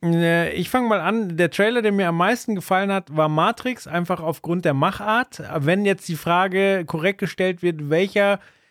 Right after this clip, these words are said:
welcher Trailer sorgt am ehesten dafür, dass du dir das Ganze angucken wirst, dann bin ich, dann bin ich, lass mich kurz gucken, bei Boba Fett.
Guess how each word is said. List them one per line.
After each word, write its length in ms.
welcher 320
Trailer 600
sorgt 360
am 200
ehesten 360
dafür, 260
dass 220
du 80
dir 160
das 160
Ganze 280
angucken 540
wirst, 420
dann 360
bin 300
ich, 600
dann 300
bin 240
ich, 500
lass 260
mich 140
kurz 280
gucken, 680
bei 380
Boba 280
Fett. 340